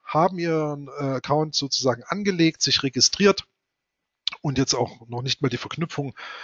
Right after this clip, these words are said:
ähm, hergestellt. Das sollte aber im Anschluss folgen, dass Sie praktisch mit einem Account sozusagen starten, ähm, der dann dem Zwecke dient, dass Sie das Kapital Schrägstrich, ähm, ja, das Kapital verwalten lassen,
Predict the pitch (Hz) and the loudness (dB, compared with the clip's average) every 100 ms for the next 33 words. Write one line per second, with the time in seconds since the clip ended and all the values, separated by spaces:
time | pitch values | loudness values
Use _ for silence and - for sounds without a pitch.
0 | - 131 120 127 147 123 156 139 120 135 | -4 0 2 2 2 6 6 6 6 6
1 | 156 131 123 123 131 - 120 - 196 208 | 6 6 4 2 -2 0 0 4 4 4
2 | 147 135 131 143 - 127 135 123 131 127 | 0 -2 -2 -6 -6 -8 -6 -6 -4 -6
3 | - 131 151 - 131 123 123 117 - - | -4 -4 -4 -6 -4 0 0 0 0 4
4 | 131 170 - 202 - - - - - 139 | 6 6 4 -4 -4 -12 -14 -10 0 4
5 | 143 143 120 139 156 147 131 127 120 _ | 4 2 6 8 8 6 0 -2 -14 _
6 | 135 123 135 127 - 139 143 151 147 147 | -8 0 2 4 4 4 4 2 2 0
7 | 143 - 127 - 139 123 - 131 117 - | -2 -4 0 0 2 0 2 0 -2 0
8 | 135 135 - 127 - 123 117 131 _ 135 | 2 2 0 -2 -2 -2 -2 -6 _ -6
9 | 127 120 117 131 117 113 - 127 147 - | -4 -6 -10 -10 -8 -4 -4 0 2 2
10 | 120 139 190 185 151 - 156 | 4 4 6 6 4 4 -2